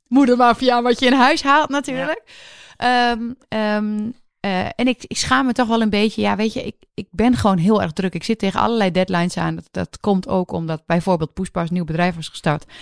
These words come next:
Speaker 1: Eh, dat zou allemaal eerder zijn, maar door de corona is het allemaal opgeschoven. Het komt allemaal samen nu.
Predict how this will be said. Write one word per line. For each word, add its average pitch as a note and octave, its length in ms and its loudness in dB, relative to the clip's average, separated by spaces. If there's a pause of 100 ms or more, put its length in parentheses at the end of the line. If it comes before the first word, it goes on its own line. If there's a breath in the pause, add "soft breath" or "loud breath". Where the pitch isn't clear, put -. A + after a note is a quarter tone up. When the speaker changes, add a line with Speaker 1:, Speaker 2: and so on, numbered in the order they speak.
(320 loud breath)
Speaker 1:
Eh, D#3+ 180 -2
dat E3+ 120 -4
zou A#3+ 140 2
allemaal G#3 180 0
eerder G#3+ 220 -2
zijn, F#3+ 140 -4
maar F3 100 -6
door F3 80 -4
de F3 160 -8
corona G#3 220 -2
is F3+ 100 -6
het - 80 -12
allemaal G3 200 -6
opgeschoven. F#3 680 -6
Het - 160 -14
komt G#3+ 280 -6
allemaal C4 320 2
samen A#3 500 0
nu. C4 260 2